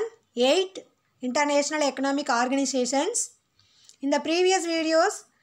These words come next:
we have learned about I M F, I B R D, India and I B R D, functions of I B R D,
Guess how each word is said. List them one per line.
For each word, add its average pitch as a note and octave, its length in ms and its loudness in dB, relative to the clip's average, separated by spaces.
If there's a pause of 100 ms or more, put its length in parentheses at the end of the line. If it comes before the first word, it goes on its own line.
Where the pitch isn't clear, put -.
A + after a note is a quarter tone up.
(280)
we D4+ 80 -2
have E4 180 4
learned E4+ 420 2
about D4 380 2 (1600)
I D4 240 2
M D#4 160 2
F, F#4 260 -2 (1000)
I D4 160 4
B E4 200 2
R D4 220 6
D, F4 260 2 (1200)
India E4 360 2 (100)
and D4 120 2
I C#4 160 4
B D#4+ 240 2
R D4 180 4
D, E4+ 160 4 (120)
functions - 920 -6
of E4+ 160 2
I D#4 160 4
B D#4 220 2
R C#4+ 160 4
D, F4 300 2